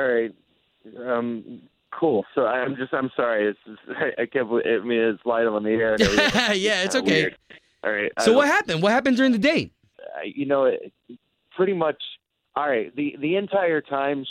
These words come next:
Speaker 1: she had n-, no clue what was going on. She wasn't, didn't have any kind of willingness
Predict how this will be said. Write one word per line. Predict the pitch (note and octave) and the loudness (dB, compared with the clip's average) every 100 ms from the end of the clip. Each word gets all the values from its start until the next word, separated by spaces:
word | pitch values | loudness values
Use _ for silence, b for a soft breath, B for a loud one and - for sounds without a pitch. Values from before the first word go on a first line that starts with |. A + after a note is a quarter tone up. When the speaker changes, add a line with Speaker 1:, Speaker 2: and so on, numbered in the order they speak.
| - | -6
Speaker 1:
she | C3 | -2
had | B2+ G#2+ G2 _ A2+ | 0 0 -2 _ -20
n-, | A2 - | -20 -18
no | B2+ B2 C3 C3+ | -10 -4 0 0
clue | - D3 A#2+ | 0 0 2
what | B2+ | 0
was | A2 | -2
going | - A#2 A2 | 0 0 2
on. | G#2+ G#2 G#2 G2+ | 0 0 -2 -6
She | G#2 | -2
wasn't, | C3+ C#3 C#3 F#2+ A#2 | 0 0 0 -4 -2
didn't | C3 C3 | 0 0
have | B2+ | 0
any | C#3 | 0
kind | C#3 A#2+ | 0 0
of | G#2 | 2
willingness | A2 A2+ G#2+ G2+ | 4 2 2 -2